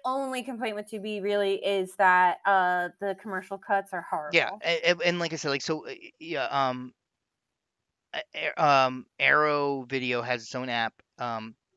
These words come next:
Speaker 2: it's, it, it's very similar to
Speaker 1: Cool.
Speaker 2: Shudder, like, there's some cro-, there's some, like, crossover, but, um, definitely, you know, I think the Arrow app is worth every cent, it is fucking awesome, um, 'cause one thing it does that Shudder doesn't do is that, like, Arrow does put together these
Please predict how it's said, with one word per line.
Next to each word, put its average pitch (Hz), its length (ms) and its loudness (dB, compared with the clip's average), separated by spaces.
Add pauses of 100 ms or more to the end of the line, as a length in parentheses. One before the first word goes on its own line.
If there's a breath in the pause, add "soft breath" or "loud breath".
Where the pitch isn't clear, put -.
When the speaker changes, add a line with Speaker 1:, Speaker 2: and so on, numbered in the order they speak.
(140)
Speaker 2:
it's, - 340 -12
it, 147 220 -12
it's 165 200 -10
very 170 200 4
similar 226 320 0
to 196 40 0
Speaker 1:
Cool. - 20 0
Speaker 2:
Shudder, 156 360 4
like, 135 160 -4
there's 127 200 -2
some 143 140 -6
cro-, 127 280 -2
there's 131 160 -8
some, 131 340 -6
like, 127 140 -6
crossover, 120 600 -4
but, 113 220 -4 (440 soft breath)
um, 123 360 -2
definitely, 143 420 -2
you 139 60 -10
know, 120 200 -8
I 127 100 -4
think 135 160 -12
the 127 120 -6
Arrow 123 440 -2 (200)
app 117 320 -4
is 113 240 -14 (260)
worth 131 540 -6 (560)
every 127 340 -6
cent, 120 440 -6
it 131 140 -6
is 117 180 -8
fucking 131 320 -8
awesome, 113 520 -6 (320 loud breath)
um, 123 260 -2
'cause 123 220 -6
one 127 180 -2
thing 139 140 -4
it 127 80 -4
does 123 200 0
that 120 180 -8
Shudder 131 240 -2
doesn't 135 260 -2
do 120 160 -4
is 110 100 -8
that, 117 180 -6
like, 120 200 -8
Arrow 131 300 0
does 123 240 -2
put - 180 -18
together 123 240 -4
these 110 200 -8